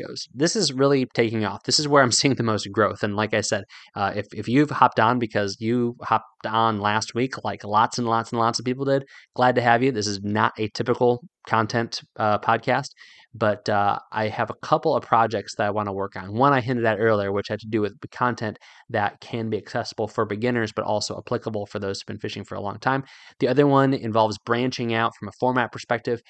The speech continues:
and that is going to take a little bit of work, but I'm hoping that happens and happens in a way that doesn't really deviate from the purpose of the Casting Across Fly Fishing Project. So, last thing, uh,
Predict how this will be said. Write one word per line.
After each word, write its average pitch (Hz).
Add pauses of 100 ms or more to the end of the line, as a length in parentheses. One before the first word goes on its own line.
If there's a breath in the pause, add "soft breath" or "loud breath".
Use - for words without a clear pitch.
(240 loud breath)
and 107
that 113
is 104
going 110
to 104
take -
a 101
little 117
bit 160
of 135
work, 117
but 98
I'm 98
hoping 156
that 135
happens 110
and 98
happens 110
in 101
a 98
way 107
that 98
doesn't 107
really 107
deviate 104 (240 loud breath)
from 113
the 98
purpose 110
of 101 (100)
the 113
Casting 104
Across 104
Fly 107
Fishing 107
Project. - (880 soft breath)
So, 110 (640 soft breath)
last 127
thing, 107 (240)
uh, 107